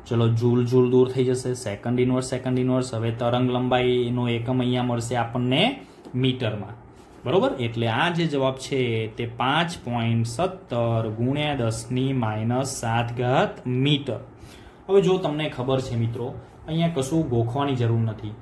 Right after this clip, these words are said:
તમારે મીટરમાંથી નેનોમીટરમાં લાવવું હોય તો અહીંયા ten raise to minus nine કરી દેવાનું,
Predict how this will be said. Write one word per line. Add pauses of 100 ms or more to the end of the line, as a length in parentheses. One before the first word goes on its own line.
(220)
તમારે
મીટરમાંથી
નેનોમીટરમાં
લાવવું
હોય
તો
અહીંયા
ten
raise
to
minus
nine
કરી
દેવાનું,